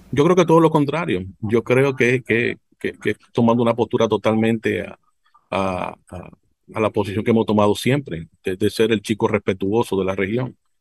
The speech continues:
Yo creo que a veces hay que ponerse malcriado. Yo creo que llegó el momento, porque déjeme decir, la, la,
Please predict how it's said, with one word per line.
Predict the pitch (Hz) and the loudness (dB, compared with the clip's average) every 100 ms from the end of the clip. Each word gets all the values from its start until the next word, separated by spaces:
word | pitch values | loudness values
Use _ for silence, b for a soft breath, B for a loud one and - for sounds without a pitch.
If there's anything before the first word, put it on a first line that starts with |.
| _ | _
Yo | - | 0
creo | 113 | 2
que | 123 | 4
a | 123 | 4
veces | 127 | 4
hay | 120 | 4
que | 120 | 2
ponerse | 110 110 - | 2 0 2
malcriado. | 107 104 - 107 131 107 | 2 2 0 0 0 -2
Yo | 98 | 0
creo | 123 | 0
que | 131 | 2
llegó | 120 123 | 4 4
el | |
momento, | 123 117 123 123 98 104 _ _ b | 4 4 2 0 -4 -6 _ _ b
porque | - 127 | -2 2
déjeme | 151 165 | 4 2
decir, | - 139 | 2 4
la, | 123 | 2
la, | - 120 | 2 -4